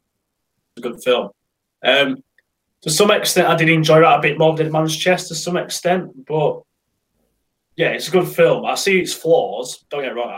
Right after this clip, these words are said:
I, <laughs> I see its flaws, but I can get by that. And I think maybe that might be slightly added because what followed after that in Pirates of the Caribbean four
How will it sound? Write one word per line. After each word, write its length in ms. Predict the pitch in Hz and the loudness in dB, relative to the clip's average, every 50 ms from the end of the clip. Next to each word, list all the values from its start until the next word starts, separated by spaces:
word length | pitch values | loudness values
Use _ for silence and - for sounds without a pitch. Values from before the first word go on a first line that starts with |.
| 101 - | -12 -12
I, 60 | - - - - - - - - - - | -10 -8 -8 -8 -8 -10 -14 -18 -16 -12
<laughs> 0 | 180 | -10
I 40 | 160 | -10
see 220 | 156 - - 156 | -10 -8 -8 -8
its 100 | 131 117 - - | -8 -10 -10 -14
flaws, 480 | - 120 - 107 92 - - - - - - - - - - - _ - | -8 -6 -6 -6 -6 -8 -12 -14 -18 -20 -20 -20 -20 -20 -20 -20 _ -4
but 80 | - 156 | -2 -2
I 80 | 151 156 | -2 -2
can 80 | 165 160 | -2 -2
get 200 | 165 - - - | -2 -2 -2 -2
by 220 | 139 139 139 127 117 107 | -2 -2 -2 -2 -4 -6
that. 180 | 104 101 - - _ _ _ _ _ _ _ _ _ _ _ _ _ _ _ | -8 -8 -8 -10 _ _ _ _ _ _ _ _ _ _ _ _ _ _ _
And 140 | 143 143 151 | -6 -2 -2
I 80 | 147 151 | -4 -2
think 300 | - 185 180 160 160 160 | 0 -2 -2 -2 -2 -2
maybe 340 | 170 175 190 196 175 185 | 0 2 2 4 2 2
that 240 | 160 175 175 - - | 2 2 2 0 0
might 260 | 160 160 180 175 156 | -2 -2 0 0 -2
be 80 | 151 151 | -4 -8
slightly 1080 | - - - - - 160 165 170 180 185 175 160 - - 151 151 156 151 143 131 - _ _ _ _ _ _ _ _ _ _ _ _ _ _ _ _ _ | -8 -8 -8 -8 -2 -2 0 2 2 2 2 0 -4 -8 -10 -8 -6 -6 -6 -8 -12 _ _ _ _ _ _ _ _ _ _ _ _ _ _ _ _ _
added 340 | 143 160 156 143 120 113 110 123 | -4 -4 -4 -4 -6 -8 -10 -10
because 440 | 120 - - 127 127 127 - - _ _ _ _ _ _ | -12 -8 -6 -8 -8 -8 -10 -14 _ _ _ _ _ _
what 220 | - 123 - - - | -6 -4 -4 -4 -4
followed 240 | 151 135 131 127 135 | -4 -4 -2 -2 0
after 300 | 127 - - - 117 110 | -2 -2 -4 -8 -10 -8
that 200 | 107 104 107 - | -6 -6 -6 -6
in 80 | 110 110 | -10 -8
Pirates 280 | 117 117 110 101 123 | -6 -6 -4 -4 -6
of 60 | - | -6
the 60 | 127 117 | -8 -8
Caribbean 260 | 107 - 110 107 107 | -8 -8 -12 -16 -14
four 420 | - - 117 110 101 101 101 101 | -10 -6 -4 -2 -2 -2 -4 -6